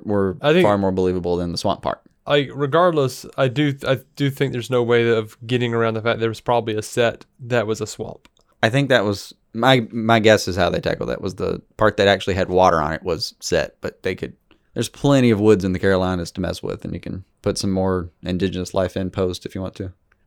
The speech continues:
Speaker 1: You are gonna be adding all the Swamp Thing life to it. Why not throw in some stuff that's in Louisiana that's not in, or whatever Carolina it was in?
Speaker 2: Mm-hmm.
Speaker 1: What else we got?
Speaker 2: Um,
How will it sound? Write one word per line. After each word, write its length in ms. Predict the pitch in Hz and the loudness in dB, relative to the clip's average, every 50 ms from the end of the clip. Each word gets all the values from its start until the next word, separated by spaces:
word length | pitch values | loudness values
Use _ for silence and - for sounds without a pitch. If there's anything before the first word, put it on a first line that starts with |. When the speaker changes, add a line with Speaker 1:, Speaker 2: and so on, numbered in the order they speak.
| _ _ | _ _
Speaker 1:
You 80 | - 101 | 4 4
are 100 | 101 98 | 4 4
gonna 140 | 101 101 | 4 2
be 140 | 95 98 98 | 2 4 6
adding 260 | 98 95 95 95 95 | 6 6 4 4 2
all 140 | 95 95 98 92 | 0 -2 0 -2
the 80 | 90 | -4
Swamp 280 | - - 104 104 - - | -4 -4 -4 -4 -4 -4
Thing 140 | 87 90 90 | -6 -6 -4
life 220 | 90 90 87 - | -6 -6 -8 -6
to 160 | - 98 92 | -6 -4 -4
it. 80 | 101 - | -4 -4
Why 100 | 98 95 | -6 -6
not 200 | 95 95 - _ _ _ | -6 -6 -8 _ _ _
throw 140 | - 95 95 | -4 -4 -4
in 80 | 95 92 | -4 -4
some 300 | - 98 92 92 98 - _ _ _ _ | -6 -6 -8 -8 -10 -14 _ _ _ _
stuff 240 | - - 98 90 | -4 -4 -4 -2
that's 180 | - 95 - - | -2 -6 -4 -4
in 100 | 98 95 | -4 -2
Louisiana 440 | 95 92 92 92 101 98 95 95 92 | -2 -2 0 0 0 0 0 0 -2
that's 180 | 90 80 - | -4 -6 -6
not 180 | - 98 95 92 | -4 -4 -2 -2
in, 260 | 95 95 90 95 113 - _ _ _ _ - - | -2 -4 -6 -8 -12 -16 _ _ _ _ -12 -8
or 120 | 95 95 90 | -8 -8 -8
whatever 640 | - - - - 107 98 - 107 107 104 98 95 92 | -8 -12 -14 -12 -12 -8 0 2 4 4 4 2 0
Carolina 440 | - 95 90 90 90 90 90 87 - | -2 0 0 0 0 -2 -4 -6 -6
it 40 | - | -6
was 180 | - 90 92 | -8 -8 -8
in? 100 | 101 92 - _ _ _ _ _ - | -10 -12 -14 _ _ _ _ _ -6
Speaker 2:
Mm-hmm. 400 | - 135 131 131 123 120 113 110 110 - _ _ _ - _ _ _ _ _ _ _ _ _ _ _ _ _ _ _ _ _ | -4 -2 -2 0 -2 -4 -6 -6 -10 -14 _ _ _ -20 _ _ _ _ _ _ _ _ _ _ _ _ _ _ _ _ _
Speaker 1:
What 100 | 196 202 | 6 6
else 140 | 180 139 113 | 6 6 4
we 60 | 101 | 0
got? 180 | - - - _ _ _ _ _ _ _ _ _ - | -2 -2 -4 _ _ _ _ _ _ _ _ _ -4
Speaker 2:
Um, 540 | - 175 190 190 190 180 170 156 135 131 | -2 0 0 0 -2 -4 -8 -10 -14 -16